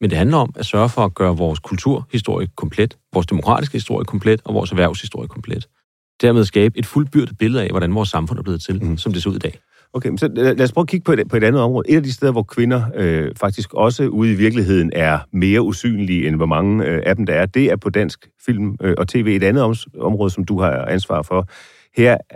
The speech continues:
Speaker 2: har der for nylig været en række kvindelige skuespillere, som, som, som efterlyser større, øh, synlighed, bedre repræsentation. De oplever at blive, blive valgt fra.
Speaker 1: Det er et større billede, ikke, vi taler om?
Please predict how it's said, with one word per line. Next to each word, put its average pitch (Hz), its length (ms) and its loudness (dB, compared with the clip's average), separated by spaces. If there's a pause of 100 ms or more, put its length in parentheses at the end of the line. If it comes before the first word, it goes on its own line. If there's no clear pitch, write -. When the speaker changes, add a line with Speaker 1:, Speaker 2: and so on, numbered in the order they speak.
(200)
Speaker 2:
har 101 120 0
der 101 80 2
for 107 80 2
nylig 127 260 4
været 117 100 4
en 104 120 2
række 110 220 2
kvindelige 120 280 0
skuespillere, 110 480 -2
som, 85 280 -6
som, 92 220 -8
som - 480 -8
efterlyser 101 560 0
større, 104 440 2 (360)
øh, 87 240 4
synlighed, 117 540 2
bedre 104 240 4
repræsentation. 82 1300 -2 (120)
De 127 200 6
oplever 113 500 4
at 90 80 -2
blive, 90 340 2 (160)
blive 101 140 2
valgt 87 180 2
fra. - 300 -2 (280)
Speaker 1:
Det 113 60 4
er - 20 6
et 110 60 4
større 117 240 4
billede, 127 280 2
ikke, 202 120 0 (120)
vi 123 60 -4
taler 117 260 -2
om? 113 80 -2